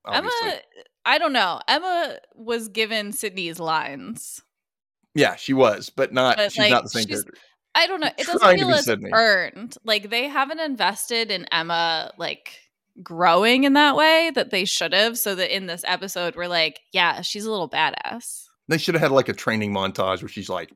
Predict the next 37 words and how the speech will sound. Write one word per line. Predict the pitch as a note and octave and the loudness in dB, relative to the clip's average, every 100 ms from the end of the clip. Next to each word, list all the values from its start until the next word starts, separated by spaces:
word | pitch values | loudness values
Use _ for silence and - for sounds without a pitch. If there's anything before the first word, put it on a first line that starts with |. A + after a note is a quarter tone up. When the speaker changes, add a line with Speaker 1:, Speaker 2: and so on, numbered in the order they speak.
| - | -10
Speaker 1:
punching | G2+ - F#2 | -10 -8 -8
bag | E2+ E2 E2 | -6 -6 -10
and | F2 | -8
shit. | E4+ | 0
Speaker 2:
Yeah, | F#4 A#3 G3+ | 2 2 0
like | B3 | -4
a | B3+ | -4
little, | C4+ C#4 C4+ A#3+ - | -4 -2 -4 -8 -12
like, | - A#3 G3 | -10 -12 -10
Buffy | G3 G#3 A#3 A#3+ A3 | -4 -4 -4 -8 -10
kind | - G#3 F#3+ | -6 -6 -6
of | G3+ | -6
thing | F3+ E3+ D#3 E3 | -4 -4 -6 -8
where | E3+ | -2
Speaker 1:
You | C3+ | 2
Speaker 2:
she's | B2+ | 4
Speaker 1:
want | C3 | 4
her | C3 | 4
to | A#2+ | 4
Speaker 2:
learning | A#2 | 4
Speaker 1:
go, | |
Speaker 2:
how | G#2 | 4
to | F#3+ | 2
use | F#3+ F#3 | 2 4
Speaker 1:
"Yeah, | |
that's | F3+ F#3+ | 4 4
right. | F#3+ | 2
Get | F3+ | 2
ready | E3+ F#3+ G3 | 4 2 2
to | |
Speaker 2:
weapons. | - | 0
Speaker 1:
kick | F#3 | -4
some | F3 F3 | 0 4
ass, | F#3 F3+ | 6 6
Emma," | D#3+ D3+ D#3 E3+ | 2 2 0 0
you | C3 | 0
know? | C3 B2+ | 2 0